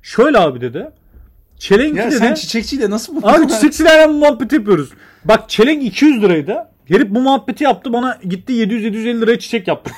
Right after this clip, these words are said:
Speaker 1: bu arada. Öyle bir, öyle de bir götlük yaptı
Speaker 2: <laughs>
Speaker 1: yani.
Speaker 2: Herif seni düzmüş
Speaker 1: Beni
Speaker 2: bu arada
Speaker 1: bildiğin
Speaker 2: yani.
Speaker 1: düzdü yani ama hikaye çok iyi yani. Abi diyor çelenk diyor sabahtan çıkıyor diyor. Çelenkin ömrü iki gün diyor. En kötü üç gün işte yani. İki gün boyunca diyor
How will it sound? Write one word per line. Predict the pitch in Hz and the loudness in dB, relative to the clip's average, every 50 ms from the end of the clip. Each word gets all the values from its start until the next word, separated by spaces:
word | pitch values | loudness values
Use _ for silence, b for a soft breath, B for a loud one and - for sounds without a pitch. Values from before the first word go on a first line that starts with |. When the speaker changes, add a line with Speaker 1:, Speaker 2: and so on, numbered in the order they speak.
| 135 | -4
Speaker 1:
bu | 135 139 | -2 -2
arada. | 135 127 127 151 | -2 -2 -2 0
Öyle | 175 190 208 214 | 2 4 6 6
bir, | 214 220 214 - | 6 4 4 4
öyle | 202 214 240 226 | 4 4 4 4
de | 196 226 196 | 4 2 2
bir | 226 196 | 0 2
götlük | 175 190 190 180 190 - 185 185 | 4 4 4 4 2 0 2 2
yaptı | 214 - 170 190 214 | 4 4 4 4 4
Speaker 2:
<laughs> | 196 | 4
Speaker 1:
yani. | 175 151 147 | 4 4 4
Speaker 2:
Herif | 160 180 180 165 | 2 0 -2 -2
seni | - 190 185 190 185 180 | -4 -4 -4 -4 -4 -4
düzmüş | 185 190 185 196 208 190 147 | -4 -4 -2 -2 -2 2 4
Speaker 1:
Beni | 190 208 | 4 6
Speaker 2:
bu | 233 | 6
arada | 233 240 | 6 6
Speaker 1:
bildiğin | 226 214 220 247 | 6 6 4 4
Speaker 2:
yani. | 254 233 | 4 4
Speaker 1:
düzdü | 240 226 202 190 220 | 4 4 4 4 4
yani | 202 170 156 | 4 4 4
ama | 160 214 285 294 | 4 4 4 4
hikaye | 233 208 - - 220 233 240 233 | 2 2 4 4 4 6 6 4
çok | 185 240 196 175 | 2 0 -4 -2
iyi | 185 175 151 | -2 -2 0
yani. | 143 139 135 131 127 b b b b b b b _ | 0 0 -2 -4 -6 b b b b b b b _
Abi | 160 175 226 285 311 | 0 0 0 0 0
diyor | 254 208 190 | 0 0 0
çelenk | - - 185 202 254 254 - | 0 0 0 0 0 0 -4
diyor | - 254 - | -8 -8 -4
sabahtan | - 208 220 233 220 220 - 254 233 | 0 2 2 2 2 0 -2 -6 -6
çıkıyor | 247 - - - 285 294 254 | -6 -10 -10 -8 -6 -6 -4
diyor. | 175 139 143 180 285 311 240 - | -4 -4 -6 -6 -8 -12 -14 -6
Çelenkin | - 185 175 202 202 - 247 | -2 0 0 0 0 -2 -4
ömrü | 233 233 233 240 240 | -4 -2 -2 -2 -2
iki | 220 - - 240 | -4 -4 -4 -4
gün | 226 196 156 135 | -2 -2 -4 -4
diyor. | 123 131 175 269 294 _ _ _ _ _ _ - | -6 -10 -12 -14 -18 _ _ _ _ _ _ -6
En | 202 220 208 175 | -2 -2 -2 -2
kötü | - 143 131 208 | -2 -4 -6 -6
üç | 208 - - | -6 -6 -8
gün | - 139 | -14 -16
işte | 123 - - - 127 | -16 -18 -20 -20 -20
yani. | 120 123 120 120 b b b b b b b b b b b b b b _ _ _ - | -20 -20 -20 -20 b b b b b b b b b b b b b b _ _ _ -12
İki | 202 190 - 302 294 | -12 -4 -2 -2 -2
gün | 285 285 277 269 | -2 -2 -2 0
boyunca | 262 254 269 269 262 302 233 | 0 0 0 0 -2 -2 0
diyor | 208 185 175 214 | 0 0 0 0